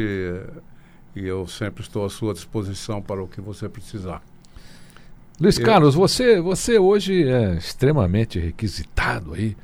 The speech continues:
Speaker 2: quando o
Speaker 1: É.
Speaker 2: assunto é cerveja, tanto é que tá aqui comigo, então. E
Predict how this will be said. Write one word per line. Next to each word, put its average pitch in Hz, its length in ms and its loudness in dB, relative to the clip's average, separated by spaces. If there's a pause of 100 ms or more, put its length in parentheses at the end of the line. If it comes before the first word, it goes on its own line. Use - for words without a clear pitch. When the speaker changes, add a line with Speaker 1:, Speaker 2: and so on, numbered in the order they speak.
(380)
Speaker 2:
quando 101 280 -4
o 95 60 -2
Speaker 1:
É. 92 40 0
Speaker 2:
assunto 107 400 -2
é 90 60 2
cerveja, 87 580 2
tanto 101 300 -2
é 107 80 2
que - 80 -18
tá 117 120 -4
aqui - 200 -6
comigo, 82 460 -4 (120)
então. 69 180 -14 (600)
E 233 460 -2